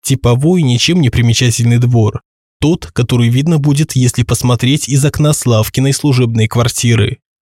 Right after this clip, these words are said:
Все, камера прибыла. Камера сейчас где-то на крыше. Над компьютером оператора ожидает дальнейших распоряжений.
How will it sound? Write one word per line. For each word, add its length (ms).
Все, 400
камера 380
прибыла. 680
Камера 380
сейчас 380
где-то 340
на 140
крыше. 560
Над 180
компьютером 640
оператора 600
ожидает 480
дальнейших 520
распоряжений. 920